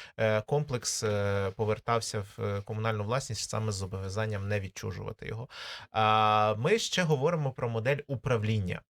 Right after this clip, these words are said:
І тут ми, напевно, будемо, ну, щось винаходити, а щось просто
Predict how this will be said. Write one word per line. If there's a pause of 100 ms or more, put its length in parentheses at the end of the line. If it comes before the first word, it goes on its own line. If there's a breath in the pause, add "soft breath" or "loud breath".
(580 loud breath)
І
тут
ми,
напевно,
будемо,
ну,
щось
винаходити,
а
щось
просто